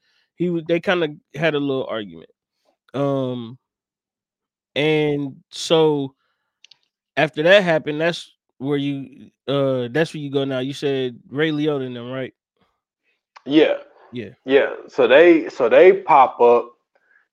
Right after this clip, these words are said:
Speaker 2: and they wanted to just take him and leave, but
Speaker 1: Mm-hmm.
Speaker 2: you know, he's like, "Man, you know, we cooking dinner, man. You know, it's enough for y'all." So they come in, they all eating,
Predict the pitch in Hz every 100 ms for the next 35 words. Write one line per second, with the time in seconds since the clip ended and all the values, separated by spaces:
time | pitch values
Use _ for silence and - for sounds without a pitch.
0 | _ 127 139 135 131 131 190 269 175 151
1 | 139 131 - 214 226 139 117 113 110 131
2 | 220 190 165 156 139 127 - - 123 123
3 | 127 _ 143 170 - 220 208 - - 262
4 | 233 180 240 180 247 220 151 117 247 294
5 | 190 160 196 220 220 233 208 247 - -
6 | 254 247 - 175 247 269 226 220 190 226
7 | 226 196 180 175 185 175 165 139 160 160
8 | 160